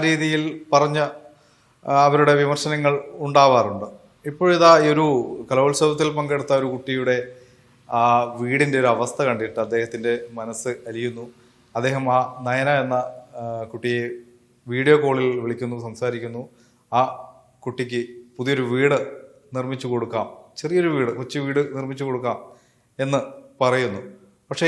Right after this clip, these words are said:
ഇത്തരം കാര്യങ്ങളൊന്നും തന്നെ അദ്ദേഹം ആയതുകൊണ്ടാണോ ഇത്തരം കാര്യങ്ങളൊന്നും വലിയ രീതിയിൽ വാർത്തയാവുന്നില്ല. അദ്ദേഹം, ആ, ചെറിയ എന്തെങ്കിലും അദ്ദേഹത്തിൻ്റെ ഭാഗത്തുനിന്നും ചെറിയൊരു മിസ്റ്റേക്ക് അല്ലെങ്കിൽ എന്തെങ്കിലും രീതിയിൽ മാധ്യമപ്രവർത്തകരോട്, ആ,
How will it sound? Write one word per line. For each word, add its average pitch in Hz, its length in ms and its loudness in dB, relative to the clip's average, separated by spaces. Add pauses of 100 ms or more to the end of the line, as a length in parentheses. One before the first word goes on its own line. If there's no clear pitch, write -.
(100)
ഇത്തരം 196 300 0
കാര്യങ്ങളൊന്നും 185 560 6
തന്നെ 156 180 0
അദ്ദേഹം 175 380 2
ആയതുകൊണ്ടാണോ 160 540 4 (100)
ഇത്തരം 156 240 -2
കാര്യങ്ങളൊന്നും 151 420 0 (200)
വലിയ 143 180 0 (100)
രീതിയിൽ 139 240 -4 (180)
വാർത്തയാവുന്നില്ല. 120 680 2 (540)
അദ്ദേഹം, 156 280 4 (580)
ആ, - 20 0 (1040)
ചെറിയ 143 280 4 (160)
എന്തെങ്കിലും 135 360 0
അദ്ദേഹത്തിൻ്റെ 127 580 -4
ഭാഗത്തുനിന്നും 123 520 -2
ചെറിയൊരു 117 360 -4
മിസ്റ്റേക്ക് 117 400 -8
അല്ലെങ്കിൽ 113 260 -8 (600)
എന്തെങ്കിലും 151 440 0
രീതിയിൽ 139 320 0
മാധ്യമപ്രവർത്തകരോട്, 123 920 0 (680)
ആ, - 20 0